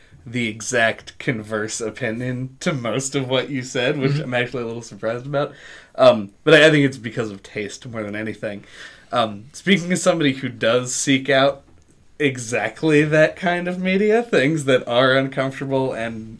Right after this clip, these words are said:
Speaker 1: uh, like, creepy or frightening, if you go into this game as, like, a horror fan,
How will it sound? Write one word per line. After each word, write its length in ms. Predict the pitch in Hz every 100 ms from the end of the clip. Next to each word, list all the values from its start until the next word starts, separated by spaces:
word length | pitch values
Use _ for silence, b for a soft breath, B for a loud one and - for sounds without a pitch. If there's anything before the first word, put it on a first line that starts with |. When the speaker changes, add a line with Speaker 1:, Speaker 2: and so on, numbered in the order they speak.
| -
Speaker 1:
uh, 420 | 113 107 101 101 - -
like, 280 | 135 117 - b b b - -
creepy 680 | - 147 135 135 127 117 113
or 280 | - 123 117
frightening, 640 | - 127 123 143 147 147 B B B B
if 160 | 135 131
you 80 | 160
go 240 | 160 196
into 400 | 165 180 185 156
this 240 | 135 127
game 640 | 113 117 123 143 160 180 180 b b -
as, 380 | 120 123 135 135
like, 180 | 127 127
a 100 | 117
horror 560 | - 135 131 131 131
fan, 640 | 127 135 120 135 170 180